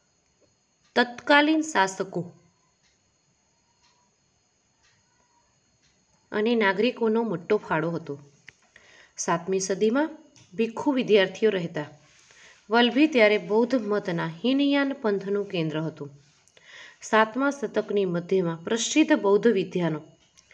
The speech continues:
સ્થિરમતી અને ગુણમતી જે વલભીના અગ્રણી આચાર્યો હતા. દૂર દૂરના ગંગા યમુનાના મેદાનથી વિદ્યાર્થી વિસ્તારમાં વિદ્યાર્થીઓ અહીં ઉચ્ચ અભ્યાસ માટે આવતા.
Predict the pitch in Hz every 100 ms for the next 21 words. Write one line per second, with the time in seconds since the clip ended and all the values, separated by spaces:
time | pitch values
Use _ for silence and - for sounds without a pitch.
0 | - - - _ - - 247 247 240 240
1 | 247 - 202 170 175 202 190 165 170 160
2 | - _ - 214 196 185 190 175 156 -
3 | - _ _ - 220 185 233 233 254 -
4 | 175 175 185 180 175 170 151 - _ _
5 | _ _ - - _ _ 247 330 349 269
6 | 233 214 196 185 226 311 285 233 214 208
7 | 202 185 175 190 190 170 151 - 208 202
8 | 214 208 - - 202 - 208 180 170 185
9 | 185 214 214 220 202 202 214 208 175 185
10 | 190 185 170 165 190 165 160